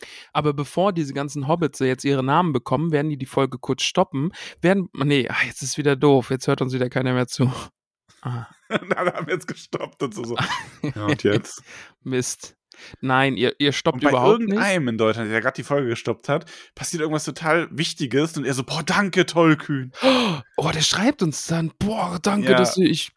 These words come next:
Speaker 1: ja.“
Speaker 2: „Ah, ich hab
Speaker 1: da
Speaker 2: die Folge gestoppt und, weiß ich nicht, dadurch konnte ich“
Speaker 1: Die Hera-,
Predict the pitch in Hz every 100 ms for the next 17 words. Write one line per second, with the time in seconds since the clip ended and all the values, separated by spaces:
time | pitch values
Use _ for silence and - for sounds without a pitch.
0 | - 190 202 202 196 185 160 - 170 165
1 | 170 170 208 202 175 170 - 208 208 -
2 | 165 170 165 - 147 180 160 170 156 139
3 | 156 165 175 165 190 170 170 165 - -
4 | _ _ _ - 165 160